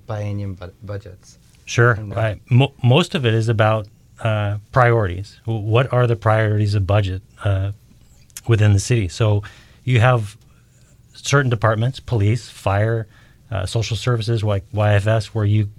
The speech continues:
Speaker 2: can look at the services that we offer and establish baseline minimums. Some are mandated. You know, we have to have a certain number of police officers on duty at all times because that's state law. Uh, firefighting, the same, same, uh, thing holds true.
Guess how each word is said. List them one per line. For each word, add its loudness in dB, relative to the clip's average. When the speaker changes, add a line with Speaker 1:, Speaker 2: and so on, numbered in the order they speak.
Speaker 2:
can 2
look 2
at -6
the -4
services -2
that -4
we 0
offer 0
and 2
establish -2
baseline 0
minimums. -2
Some 2
are 2
mandated. 2
You -4
know, 0
we 0
have 0
to 0
have 2
a 0
certain -2
number 2
of -4
police -2
officers -2
on 2
duty 2
at -2
all 0
times 0
because -10
that's -6
state -6
law. 0
Uh, -2
firefighting, 0
the -8
same, 0
same, 2
uh, 2
thing 0
holds -2
true. 0